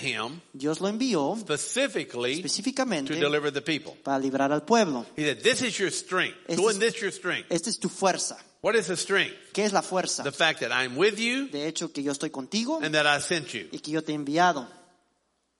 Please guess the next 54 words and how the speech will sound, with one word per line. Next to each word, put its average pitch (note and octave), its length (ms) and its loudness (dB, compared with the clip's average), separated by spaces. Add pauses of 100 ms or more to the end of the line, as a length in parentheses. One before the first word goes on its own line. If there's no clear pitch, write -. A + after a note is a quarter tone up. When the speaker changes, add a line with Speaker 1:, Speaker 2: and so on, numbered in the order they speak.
(340)
Speaker 1:
That's B2+ 220 -4
your C3+ 80 -6
strength. G#2+ 380 -10
Speaker 2:
Esa D3 200 -4
es C3+ 60 0
tu - 80 -4
fuerza. C3 460 -2 (520)
Speaker 1:
So C3 320 0
you F#3 160 0
have E3+ 160 2
to C#3 100 -4
know, C#3 300 0 (180)
Speaker 2:
Tienes E3 240 -4
que E3 100 -2
saber C#3+ 400 4
Speaker 1:
is A#2+ 140 -6
God A#2 240 0
with D#3+ 160 -2
you? G#3+ 260 -8
Speaker 2:
si C#3 200 -6
Dios C3+ 200 -6
está C3 200 -6
contigo F#3 480 -6
Speaker 1:
And B2+ 100 -4
did G#2+ 140 -6
God A2 180 -2
send G2+ 300 -12
you? F2+ 180 -14
Speaker 2:
y C3+ 80 -12
que C#3 160 -4
Dios C3+ 180 -2
te C#3+ 100 -4
ha C#3 40 -2
enviado. C3+ 400 0
Speaker 1:
If A#2 100 -6
you D3 120 0
don't E3+ 180 2
know E3+ 180 4
that, A3+ 360 6
Speaker 2:
Si - 100 -6
no C#3+ 220 -2
sabes D#3+ 360 2
eso, A3+ 300 0
Speaker 1:
it's C4 100 -8
very C3+ 220 0
hard C3+ 220 2
to B2+ 60 -4
go. B2 440 2
Speaker 2:
es C3+ 120 -8
muy D#3 160 -2
difícil E3 520 -2
ir. A3 320 0 (1200)
Speaker 1:
Amen? F3 340 -4
Speaker 2:
Amén. D3+ 380 -4